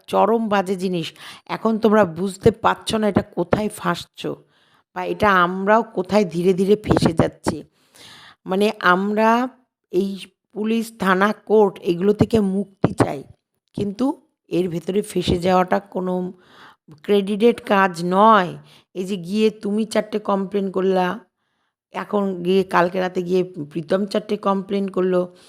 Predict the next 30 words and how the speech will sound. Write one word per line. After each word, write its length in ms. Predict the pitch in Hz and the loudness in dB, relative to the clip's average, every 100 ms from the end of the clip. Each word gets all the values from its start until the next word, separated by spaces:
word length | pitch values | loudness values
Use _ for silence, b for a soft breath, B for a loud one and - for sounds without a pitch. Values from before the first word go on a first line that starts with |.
| b b | b b
ওনাদের 340 | 190 208 214 226 | -6 -2 -2 -2
কাজই 360 | 233 220 214 | 2 2 2
কমপ্লেন 540 | 247 233 226 226 240 240 | 0 2 2 2 2 4
নেয়া। 420 | 233 240 180 151 B B B _ | 4 4 2 -2 B B B _
আর 140 | 165 170 - | -12 -12 -2
এটাই 340 | 190 185 226 | 0 2 2
কেস 460 | 226 - 196 208 208 | 0 0 2 2 2
হয়ে 140 | 208 | 0
সারা 320 | 196 180 180 196 | 2 0 2 0
জীবন 360 | 165 175 190 | -2 -4 -4
ধরে 200 | 196 196 | -4 -4
তোমরা 240 | 190 180 175 | -2 -2 -2
ঝুলতে 380 | 160 165 170 | -2 -4 -2
থাকবা 340 | 175 190 170 180 | -2 -2 -2 -4
কোর্ট, 420 | 180 165 170 175 - | -4 -4 -2 -4 -8
থানা, 300 | 160 160 165 | -8 -4 -6
পুলিশ। 500 | 165 165 165 - - B B B - | -6 -10 -8 -10 -16 B B B -10
তাই 100 | 185 | -8
দুটো 300 | 175 196 240 | -4 -2 0
পরিবারকে 560 | 220 208 208 214 208 226 | 4 4 6 4 4 2
বলবো 300 | 196 196 202 | 2 2 2
এক 300 | - 180 - 170 | 2 0 -4 2
জায়গায় 320 | 190 180 185 | 4 6 4
বসে 400 | 156 160 175 202 | 2 -2 0 -2
তোমরা 280 | - 175 180 | 0 0 2
এইসব 300 | 175 196 185 | 2 0 0
মিউচুয়াল 500 | 175 170 165 202 180 | 0 -4 -4 -6 -8
করে 280 | 175 156 151 | -8 -8 -10
নাও, 220 | 143 151 _ b b b b _ | -12 -16 _ b b b b _
এগুলো 360 | 180 175 202 | -6 -2 0